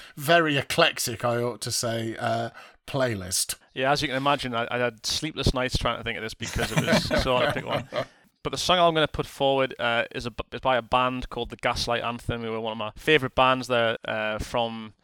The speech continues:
Speaker 2: New Jersey in, in the U S, more of a, a kind of Americana sort of, uh, rock band. And, uh, yeah, they, I mean, they've got tons of great songs, but I'll, I'll chuck forward the song forty-five, is the number forty-five is one of my favourite songs that they, uh, and it's,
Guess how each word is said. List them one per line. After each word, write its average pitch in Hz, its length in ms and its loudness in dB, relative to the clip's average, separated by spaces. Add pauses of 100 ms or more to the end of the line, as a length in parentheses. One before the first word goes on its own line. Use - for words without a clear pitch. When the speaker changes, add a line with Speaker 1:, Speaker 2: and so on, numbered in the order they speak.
Speaker 2:
New 131 160 -6
Jersey 127 480 0
in, 120 200 -4
in 120 100 -8
the 117 80 -2
U 117 200 -2
S, 113 400 0 (160)
more 120 200 -4
of 110 40 -2
a, 113 140 -2 (160)
a - 40 -18
kind - 140 -10
of 107 100 -8
Americana 120 680 0
sort 113 300 -6
of, 107 160 -6
uh, 110 260 -2
rock 117 240 -6
band. 110 320 -2 (140)
And, 117 180 -2
uh, 107 220 6
yeah, 127 100 6
they, 123 100 4
I 123 40 6
mean, 131 100 2
they've 127 100 0
got 127 200 -2
tons 147 260 -4
of 123 80 -8
great 123 240 -2
songs, 117 420 -2
but 117 120 -6
I'll, 113 160 -2
I'll 113 160 -4
chuck - 260 -8
forward 120 260 -4
the 117 60 -10
song 113 240 -4
forty-five, 127 840 0
is 117 120 -8 (160)
the 127 40 -8
number 123 300 -6
forty-five 110 640 -4
is 107 280 -8
one 113 160 -6
of 110 60 -4
my 107 120 -2
favourite 110 320 -6
songs 110 300 -4
that 107 100 -6
they, 107 160 -4
uh, 101 380 -4
and 107 140 -10
it's, - 300 -8